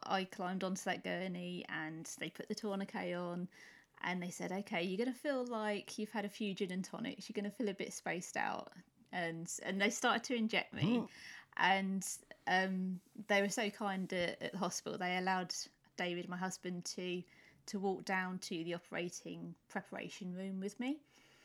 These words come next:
Speaker 1: Um, and he held my hand. And I remember looking up. So he was behind me. I was laying down. And I remember just tilting my head backwards. And I thought, "Right, if I don't make it out of this,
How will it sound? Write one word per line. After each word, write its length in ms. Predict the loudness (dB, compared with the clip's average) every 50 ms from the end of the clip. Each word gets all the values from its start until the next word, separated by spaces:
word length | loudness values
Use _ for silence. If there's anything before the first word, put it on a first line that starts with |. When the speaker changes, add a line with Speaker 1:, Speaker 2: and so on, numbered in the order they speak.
| -20 -20 _ _ _ -2 2
Speaker 1:
Um, 520 | 4 4 6 6 4 2 0 -2 -4 -6 -10 _ _
and 80 | -6 -6
he 40 | -2
held 240 | 0 0 0 2
my 100 | 2 0 0
hand. 680 | 0 0 2 2 4 4 2 2 0 -2 -4 -6 -8 -12 -16 _ _ -20 -20 -20 -20 -20 _ _ _ -4
And 100 | -2 0
I 80 | 0
remember 580 | 2 2 0 0 0 -2 -2 -2 -2 -2 -2 -4 -6 -8 -14 -14 -6
looking 380 | -4 -4 -4 -4 -4 -4 -4
up. 140 | -4 -4 -2
So 100 | -2 -2 0
he 220 | 0 0 0 0
was 220 | -2 -2 -2 -2 -4
behind 560 | -6 -8 -4 -2 0 0 0 0 0 -2 -2
me. 340 | -6 -6 -6 -6 -6 -6 -6 -6
I 40 | -8
was 120 | -8 -8
laying 200 | -10 -10 -10 -8
down. 420 | -8 -6 -6 -6 -6 -6 -8 -10 -12 -14 _ _ _ _ -4
And 320 | -2 -2 0 0 -2 -4 -4 -4
I 80 | -4 -2
remember 500 | -2 -2 -4 -4 -6 -4 -4 -4 -6 -6 -8 -14 -20 -20 -20 -20 -20 -20 -20 -20 _ -6
just 200 | -4 -4 -4 -4
tilting 280 | -2 -2 -2 0 0 0
my 120 | 0 2
head 220 | 2 2 0 4 6
backwards. 520 | 6 4 4 2 -2 -6 -4 -4 -4 -4 -6
And 60 | -6 -8
I 40 |
thought, 320 | -6 -6 -4 -4 -4 -4 -4 -4
"Right, 280 | 0 0 0 0 0 -6 -12 -20 -20 _ _ -20 -20 -20 _ _ _ _ _ -14
if 140 | -8 -2
I 140 | 0 2 2
don't 200 | 4 2 2 2
make 240 | 0 -2 -2 -2 -2
it 60 | -4 -2
out 220 | -2 -4 -6 -8
of 100 | -10 -8
this, 580 | -6 -6 -6 -6 -10 -14 -16 -14 -14 -14 -16